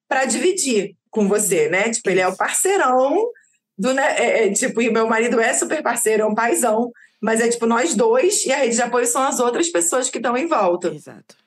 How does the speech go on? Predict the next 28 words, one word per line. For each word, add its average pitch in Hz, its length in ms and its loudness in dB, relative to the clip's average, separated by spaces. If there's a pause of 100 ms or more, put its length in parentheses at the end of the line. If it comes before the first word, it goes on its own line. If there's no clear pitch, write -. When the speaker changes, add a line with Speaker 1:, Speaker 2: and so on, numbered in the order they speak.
(200)
Speaker 2:
Que 180 100 -12
tem 175 140 -8
que 175 80 -10
ser 196 180 -6
Speaker 1:
Mas 226 180 0
o 226 40 0
Speaker 2:
para 202 60 -2
Speaker 1:
que 196 60 0
eu - 60 0
Speaker 2:
além, 190 360 0
Speaker 1:
sinto 165 120 -4
Speaker 2:
né? 165 140 -8 (1000)
Speaker 1:
é 202 220 0
que 202 100 -4
vão 208 180 0
além 240 400 0
do, 247 200 0
do 226 140 -2
casal, 226 560 -2
né, 214 180 0
que 226 140 -2
gerou 220 240 0
a 226 80 -2
criança, 226 420 -2
assim, 175 200 -4
no 190 160 0
mundo 202 260 0
ideal. 202 640 0